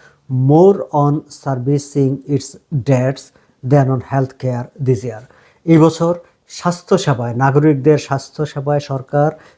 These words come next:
যে পরিমাণ অর্থ ব্যয় করবে, তার চেয়ে বেশি অর্থ ব্যয় করবে হচ্ছে সরকার যে দেন-, দেনার, মানে যে সুদ, ঋণের সুদ, গভর্নমেন্ট এই যে নানা খরচ চালানো, সরকার চালানো,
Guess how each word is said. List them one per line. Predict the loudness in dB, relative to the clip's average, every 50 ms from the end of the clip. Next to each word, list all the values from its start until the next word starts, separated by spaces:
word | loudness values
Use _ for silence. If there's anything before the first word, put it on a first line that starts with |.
| _ 0
যে | 2 2
পরিমাণ | 2 2 2 2 2 0 0
অর্থ | 0 -2 -2 -4 -6
ব্যয় | -4 -2 -2 -2
করবে, | 0 0 -2 -2 -2 -4
তার | -6 -6 -8 -8 -8
চেয়ে | -8 -4 -2
বেশি | -2 -2 0 0 0
অর্থ | 0 0 -4 -6 -8
ব্যয় | -4 -2 -2 -4
করবে | -4 -4 -6 -4 -2 -2
হচ্ছে | -2 -4 -4 -6 -8 -8 -8 _ _ _ _ _ _ _ _ _ _ _ _ _ _ _ _ _ _ _ _ _ _ _ _ _
সরকার | -4 -2 -2 0 2 0 2
যে | 2 2 2 0 -2 -6 _ _ _ _ _ _ _ -6
দেন-, | -4 0 4 4 6 6 4 2 -2 -8 -14 _ -10
দেনার, | -2 2 2 4 4 4 2 0 -2 -6 -10 _ _ -6
মানে | -4 -2 -2 -2
যে | -2 -2
সুদ, | -4 -2 -2 0 0 0 -2 -4 -6 -2
ঋণের | 2 4 6 6 6 6 4
সুদ, | 2 -2 -8 -10 -10 -12 -16 _ _ _ _ _ _ _ _ _ _ _ -8 -2
গভর্নমেন্ট | 0 0 2 2 2 2 0 0 -2 -2 -2
এই | 0 0
যে | 2 0 0 -2 -2 -8 _ _ _ _ -16 -16 -16 -12 -6
নানা | -2 0 0 0 0
খরচ | -2 -2 -2 -2 -2 -2 -2 -2
চালানো, | -4 -2 -2 -2 -4 -4
সরকার | -6 -6 -8 -6 -6 -6 -4
চালানো, | -4 -4 -4 -4 -4 -4 -6 -6